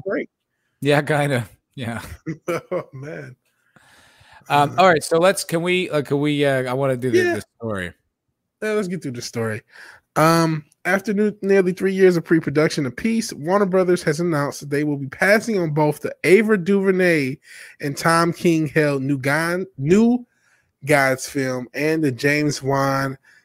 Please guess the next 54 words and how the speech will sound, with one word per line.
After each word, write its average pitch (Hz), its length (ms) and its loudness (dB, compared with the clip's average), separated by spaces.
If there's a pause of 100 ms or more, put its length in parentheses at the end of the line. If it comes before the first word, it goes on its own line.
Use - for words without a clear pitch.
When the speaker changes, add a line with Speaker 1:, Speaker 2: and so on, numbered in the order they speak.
(100)
Speaker 1:
Peter 160 260 0
Safran 135 720 0 (180)
Aquaman 131 460 0 (100)
spinoff 127 380 -4
movie, 120 260 -4
The 110 140 -10
Trench, - 400 -8
which 131 100 -4
actually, 160 560 2
I 139 140 2
don't 143 140 2
really 131 140 2
know 117 140 -4
much 104 220 -8
about 110 180 -8
The - 60 -20
Trench, - 380 -16
I'll 113 80 -16
be 120 120 -12
honest. - 380 -16 (760)
Um, 110 460 -12
and 127 260 -4
Nick 180 160 2
Wise 151 280 4
is 123 60 -6
in 120 100 -4
the 113 60 -8
chat. 127 220 -2
Maybe 131 240 -2
he 127 60 -4
can, 117 220 -10
uh, 110 260 -4
enlighten 117 320 0
us 160 60 4
a 170 60 4
little 170 200 6
Speaker 2:
Nick. 165 120 4
Speaker 1:
bit - 60 -10
more 151 120 0
about 131 180 -4
The 120 60 -20
Trench. - 480 -10 (240)
Hail 143 180 2
Nick 113 140 -6
Weiser. - 320 -20 (1000)
Um, 123 280 -4
and 120 100 -6
a 117 40 -4
statement 165 640 2
provided 143 580 2
to 190 140 2
The 185 80 8
Hollywood 147 460 2
Reporter, 165 500 -2